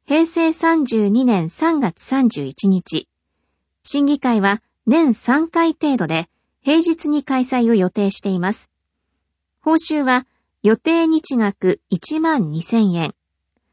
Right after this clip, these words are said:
お申し込み、二月十六日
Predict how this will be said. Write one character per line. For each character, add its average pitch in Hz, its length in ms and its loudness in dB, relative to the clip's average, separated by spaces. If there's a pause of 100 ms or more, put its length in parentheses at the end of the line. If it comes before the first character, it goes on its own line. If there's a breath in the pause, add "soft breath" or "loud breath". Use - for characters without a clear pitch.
(760)
お 214 80 4
申 254 180 4
し - 120 -4
込 240 80 0
み、 214 220 0 (160)
二 196 120 4
月 302 300 0
十 277 260 0
六 262 240 0
日 247 460 0